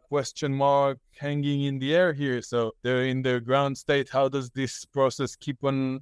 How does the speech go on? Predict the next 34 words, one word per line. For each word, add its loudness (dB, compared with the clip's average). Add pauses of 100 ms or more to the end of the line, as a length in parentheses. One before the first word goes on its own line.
(140)
working? 2
'Cause -4
if -4
I 4 (160)
play, 2 (180)
if -6
I 4
use 2
a 2
laser, 2 (160)
it -4 (160)
goes 2
on 2
for 0
a 0
long 4
time, -2 (180)
uh, -2
meaning -2 (140)
there's -2
some 0
kind 0
of 0
a, 2 (200)
a 0
repetition -2
process 0
that 0
it 0
goes 0
back 2
to -4
being -2
excited. -2